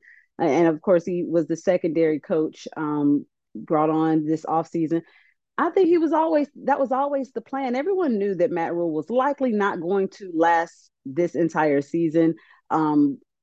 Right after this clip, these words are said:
at worst, maybe he was gonna make it to week eight. But I think the idea once Wilks was back on the staff was that, yep, that's your interim head coach. And we had a chance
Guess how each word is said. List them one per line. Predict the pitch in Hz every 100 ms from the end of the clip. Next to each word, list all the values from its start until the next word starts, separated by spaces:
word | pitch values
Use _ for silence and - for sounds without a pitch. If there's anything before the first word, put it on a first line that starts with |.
| _ _ 170
at | 175 160
worst, | 185 190 180 -
maybe | 185 175 165 170
he | 175
was | 160
gonna | 175 160
make | 151 147 -
it | 143 -
to | 143
week | 139 135 131
eight. | - 135 131 -
But | 147 185 165
I | 131
think | 165 196 165
the | 170
idea | 165 170 156 170 156
once | 160 175 160
Wilks | 156 170 - 151
was | 135
back | 165 156
on | 156
the | 139
staff | - 190 - 160
was | 147
that, | 139 147
yep, | 202 -
that's | 170 143 -
your | 160
interim | 160 156 147
head | 156 135
coach. | - 147 143 - - _ _ _ -
And | 160 160 151
we | 170
had | 156 185 226
a |
chance | 247 208 170 -